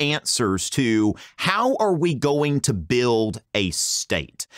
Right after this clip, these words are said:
Now, if we think about the Middle Ages, we look at another ism, feudalism, in which there were kings, but then those kings had to answer to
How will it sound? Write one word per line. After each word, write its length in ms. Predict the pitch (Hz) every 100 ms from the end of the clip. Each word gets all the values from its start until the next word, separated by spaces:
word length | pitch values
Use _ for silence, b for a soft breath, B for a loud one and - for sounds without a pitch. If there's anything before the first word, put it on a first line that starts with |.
| B
Now, 340 | 135 165 160 160
if 160 | 170
we 100 | 180
think 300 | 175 - 349
about 320 | 180 196 175 165
the 80 |
Middle 420 | 135 135 185 185 123
Ages, 460 | 87 71 73 -
we 140 | 123 143
look 240 | 160 -
at 80 | 139
another 480 | 135 131 202 202 -
ism, 380 | 95 82 78 67
feudalism, 880 | - - 269 294 127 90 76 65 50 B B
in 240 | 185 196
which 300 | 165 202 -
there 280 | 120 165 160
were 460 | 147 143 143 135 135 B -
kings, 600 | - 285 240 135 165 151
but 280 | 123 160 -
then 240 | 208 196
those 300 | 190 175 143
kings 540 | - 254 262 190 180
had 160 | 175 180
to 200 | 165 -
answer 480 | 170 226 247 - 120
to 480 | 98 - 120 87 65